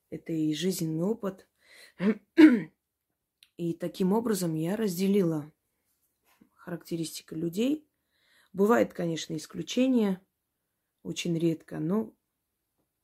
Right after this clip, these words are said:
как вы знаете, исключения, как правило, подтверждают правила.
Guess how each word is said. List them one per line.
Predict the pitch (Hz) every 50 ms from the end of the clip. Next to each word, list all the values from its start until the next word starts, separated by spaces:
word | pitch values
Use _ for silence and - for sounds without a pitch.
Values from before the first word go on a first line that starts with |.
| _ _ _ _ _ _ _ _ _ _ _ _ _
как | - 180 180 -
вы | 175 160
знаете, | 165 185 208 226 214 214 -
исключения, | 175 - - 170 165 156 - - 214 214 202 190
как | - 165 147 _
правило, | - 180 185 190 180 175 170
подтверждают | 165 - 160 156 - - 156 156 160 156 165 165 165 156 - _
правила. | - 165 156 147 147 147 131 117 -